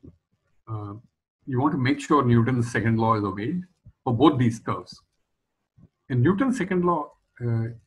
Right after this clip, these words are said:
if it contains the velocity, you'll be in trouble, okay? Because that'll have the opposite sign here and here.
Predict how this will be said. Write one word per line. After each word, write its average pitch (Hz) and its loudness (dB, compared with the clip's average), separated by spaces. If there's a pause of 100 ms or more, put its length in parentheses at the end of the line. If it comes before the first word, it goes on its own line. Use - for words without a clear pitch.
(160)
if 117 -6
it 180 0
contains 233 0
the 151 2
velocity, 196 2
you'll 165 2
be 131 4
in - 0
trouble, 101 -2 (460)
okay? 120 -10 (1000)
Because 143 -2
that'll 135 0
have 151 2
the 151 -2
opposite 135 2
sign 113 2
here 110 0
and 90 -6
here. 87 -14